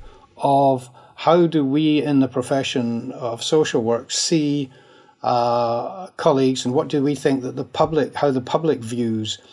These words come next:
social workers when they have received the ultimate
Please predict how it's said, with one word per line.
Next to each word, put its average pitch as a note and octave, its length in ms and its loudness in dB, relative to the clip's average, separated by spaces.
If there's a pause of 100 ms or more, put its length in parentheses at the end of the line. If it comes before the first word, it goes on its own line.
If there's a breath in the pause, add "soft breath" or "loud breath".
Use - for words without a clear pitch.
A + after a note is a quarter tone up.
(120)
social C#3+ 380 2
workers A2+ 540 -2
when B2 220 0 (280)
they B2+ 340 -2
have A2+ 360 -2
received B2 420 -2
the B2+ 180 -2
ultimate B2 600 -2